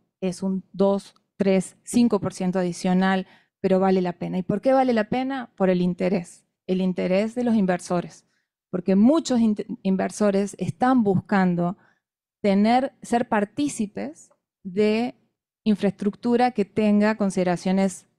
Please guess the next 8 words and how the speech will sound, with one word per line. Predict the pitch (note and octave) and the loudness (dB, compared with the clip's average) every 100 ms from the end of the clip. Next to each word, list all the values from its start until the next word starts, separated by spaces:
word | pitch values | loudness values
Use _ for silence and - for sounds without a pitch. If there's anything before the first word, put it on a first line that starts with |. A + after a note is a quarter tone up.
| _ - - | _ -20 -8
de | F#3 | -6
sostenibilidad. | F3+ F3+ F3+ F3 E3 D#3 C3+ - _ _ _ _ _ _ _ _ - | -4 -6 -6 -6 -6 -8 -10 -14 _ _ _ _ _ _ _ _ 0
Entonces, | G#3+ G#3+ G3 G3+ | 2 2 2 0
poder | - G3+ A3 A#3+ | 0 2 2 2
demostrar | C4 B3 - C4 B3+ F#3+ | 2 2 0 0 0 0
que | - F#3 - _ | -4 -6 -6 _
esta | - G#3+ - A3+ | -2 -2 0 -4
carretera | A3+ A3+ A3 B3+ A3+ F#3 E3+ | -2 -2 0 2 2 0 -6